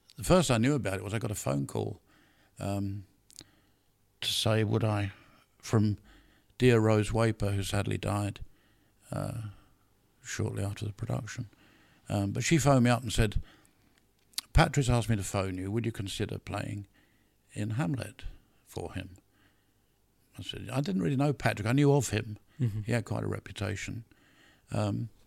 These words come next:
Speaker 1: he's interested in you playing Claudius, the evil king."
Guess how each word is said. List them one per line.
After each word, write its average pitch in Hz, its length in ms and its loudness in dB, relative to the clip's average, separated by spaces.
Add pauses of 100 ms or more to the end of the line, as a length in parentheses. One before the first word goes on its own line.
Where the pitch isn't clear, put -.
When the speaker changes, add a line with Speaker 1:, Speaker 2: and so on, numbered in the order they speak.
(920)
Speaker 1:
he's 117 400 -2
interested 123 400 2
in 123 60 0
you 117 240 -2 (100)
playing 120 280 -2
Claudius, 131 720 -4 (1080)
the - 140 -6
evil 117 220 -4
king." 131 380 -4